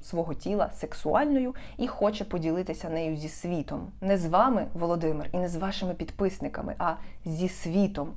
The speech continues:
Це просто форма комунікації. І ця форма не дає вам права ані об'єктивувати жінку на фото,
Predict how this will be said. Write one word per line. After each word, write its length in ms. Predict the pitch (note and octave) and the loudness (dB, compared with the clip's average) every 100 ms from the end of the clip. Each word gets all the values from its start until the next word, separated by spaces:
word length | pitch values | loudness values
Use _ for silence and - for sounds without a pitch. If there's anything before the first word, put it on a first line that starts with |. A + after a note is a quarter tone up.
| - - | -12 -6
Це 280 | - G3+ F#3 - | 4 6 6 2
просто 400 | F#3 F#3 - F3+ | 2 2 0 -4
форма 400 | - E3 D#3 D3 | 2 2 2 0
комунікації. 960 | E3 D#3 D#3 - C#3+ - - - - - | 0 0 -2 0 -2 -2 -6 -10 -10 -10
І 60 | |
ця 200 | G3 G#3 | 2 4
форма 360 | G3 G#3 A3+ G#3 | 4 4 4 4
не 120 | F3+ | 2
дає 260 | F3+ F#3+ F#3 | 2 2 0
вам 160 | F#3 | -2
права 400 | - G3 F3+ F3 - | -2 0 0 0 0
ані 260 | G3 F3+ | 0 0
об'єктивувати 880 | - E3 D#3 - E3 D#3+ - C#4 G3+ | 0 0 -2 -4 -2 0 2 2 0
жінку 400 | E3 E3 D3 - | -2 -2 -2 -4
на 80 | D#3 | -6
фото, 380 | - E3 - | -6 -6 -6